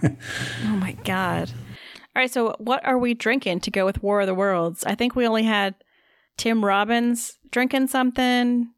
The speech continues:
Speaker 2: Maybe
Speaker 1: Yeah.
Speaker 2: Tom Cruise had a beer in his fridge. I think
Speaker 1: I feel
Speaker 2: Tom
Speaker 1: like he
Speaker 2: Cruise
Speaker 1: did.
Speaker 2: actually had a beer, yeah.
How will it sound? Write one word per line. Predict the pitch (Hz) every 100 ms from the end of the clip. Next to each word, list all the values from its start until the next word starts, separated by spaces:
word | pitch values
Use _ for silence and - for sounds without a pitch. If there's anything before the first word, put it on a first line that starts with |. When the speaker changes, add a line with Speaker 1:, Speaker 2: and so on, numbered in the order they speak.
| -
Speaker 2:
Maybe | - 208 220 240
Speaker 1:
Yeah. |
Speaker 2:
Tom | 240 233 226 226
Cruise | 240 233 233
had | 220
a |
beer | 208 220 214
in | 214
his | 214
fridge. | - 214 214 214 220 -
I | -
think | -
Speaker 1:
I | 95
feel | -
Speaker 2:
Tom | 170
Speaker 1:
like | -
he | -
Speaker 2:
Cruise | 175
Speaker 1:
did. | -
Speaker 2:
actually | - 175
had | 175
a | 170
beer, | 165 165 175 -
yeah. | - 175